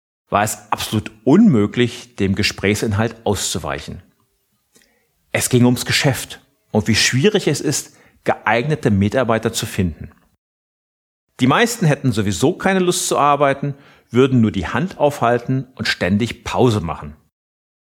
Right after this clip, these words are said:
Es helfe aber auch nichts, andere zu suchen, schließlich sind alle gleich.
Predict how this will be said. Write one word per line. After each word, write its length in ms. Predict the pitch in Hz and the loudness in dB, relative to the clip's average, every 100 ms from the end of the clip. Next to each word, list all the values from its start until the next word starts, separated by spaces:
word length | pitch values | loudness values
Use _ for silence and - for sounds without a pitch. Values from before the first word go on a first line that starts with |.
| _ _ - | _ _ -8
Es 160 | 110 | -2
helfe 280 | 135 190 190 | 0 0 0
aber 240 | 120 113 - | 2 2 0
auch 180 | - | -2
nichts, 400 | 120 185 - - | 0 0 -2 -8
andere 460 | - 107 135 170 185 | -2 2 6 6 4
zu 160 | - 165 | 0 0
suchen, 500 | 175 175 196 202 - - _ _ _ | 0 2 2 2 -4 -20 _ _ _
schließlich 480 | - - 127 120 156 | -8 2 2 4 0
sind 180 | 180 - | 0 -2
alle 160 | 110 151 | 0 2
gleich. 460 | 214 202 104 - | 2 2 0 -6